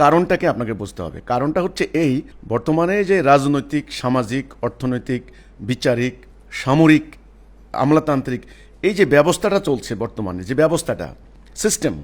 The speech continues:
যেটা দিয়ে রাষ্ট্র কাঠামো চলে, এটা ঔপনিবেশিক যুগের, ব্রিটিশ আমলের তৈরি করা, এক কথা বলতে পারি মানুষের তৈরি করা ব্যবস্থা।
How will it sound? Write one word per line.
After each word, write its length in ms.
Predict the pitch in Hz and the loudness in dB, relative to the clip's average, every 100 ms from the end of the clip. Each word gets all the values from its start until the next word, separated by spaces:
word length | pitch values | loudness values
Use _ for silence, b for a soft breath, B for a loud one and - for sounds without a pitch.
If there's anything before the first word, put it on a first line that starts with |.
| - - - - | -18 -20 -18 -6
যেটা 180 | 127 151 | -4 0
দিয়ে 160 | 156 | 0
রাষ্ট্র 240 | 135 127 151 | 0 -2 -2
কাঠামো 260 | 139 131 | -2 -2
চলে, 300 | 131 147 95 80 - b b b b | -2 -2 -4 -10 -20 b b b b
এটা 280 | - 151 180 185 | -4 -2 2 2
ঔপনিবেশিক 640 | 160 143 147 147 139 175 | 2 2 2 2 0 -2
যুগের, 280 | 113 113 82 - - | -4 -8 -10 -14 -6
ব্রিটিশ 240 | 151 151 | -6 -2
আমলের 280 | 165 160 156 | 0 2 0
তৈরি 260 | 151 131 107 | 0 -6 -6
করা, 200 | 95 82 - _ | -10 -12 -18 _
এক 100 | 139 - | -6 -4
কথা 180 | 135 | -4
বলতে 240 | 127 135 143 | -4 -4 -4
পারি 140 | 139 160 | -4 -4
মানুষের 360 | 127 117 123 107 | -4 -4 -6 -6
তৈরি 200 | 117 104 | -6 -4
করা 160 | 92 | -6
ব্যবস্থা। 420 | 92 92 82 - | -6 -8 -10 -18